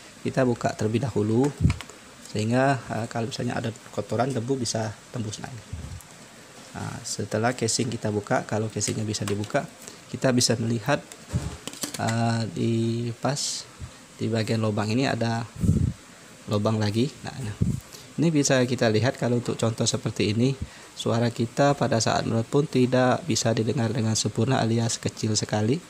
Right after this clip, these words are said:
meskipun kita sudah, eh, berbicara sangat keras sekali dan handphone posisi didekatkan di mulut, masih saja kurang begitu keras. Nah, ini kita bisa lihat contoh seperti ini. Ini banyak sekali debu,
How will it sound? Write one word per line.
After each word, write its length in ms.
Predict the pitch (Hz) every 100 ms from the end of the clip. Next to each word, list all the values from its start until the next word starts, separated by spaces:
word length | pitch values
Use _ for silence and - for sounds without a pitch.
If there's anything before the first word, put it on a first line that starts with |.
| - - - - 123
meskipun 400 | - 117 135 139
kita 320 | 120 120 123
sudah, 560 | 113 113 113 113 110 -
eh, 200 | 107 107 113
berbicara 480 | 104 117 113 110
sangat 320 | 110 117 120 -
keras 320 | 113 104 -
sekali 320 | - 117 123 - - - - - -
dan 160 | 123 127
handphone 460 | 117 123 113 139 143
posisi 480 | 110 - 110 123 120
didekatkan 720 | 104 104 - 107 - 120 120
di 160 | 107 107
mulut, 300 | 107 107 -
masih 300 | 110 - 113
saja 400 | - 107 120 127 - - - -
kurang 400 | 107 107 110 107
begitu 400 | - - - 107 - - - - -
keras. 320 | 104 104 - - - -
Nah, 80 |
ini 120 | 123 165
kita 240 | 131 135
bisa 200 | 123 117
lihat 240 | 110 113 -
contoh 320 | 113 127 107
seperti 400 | - 113 - 95
ini. 160 | 107 131 - - - - - - - -
Ini 160 | 131
banyak 240 | 123 120 107
sekali 320 | - 147 107
debu, 320 | 120 104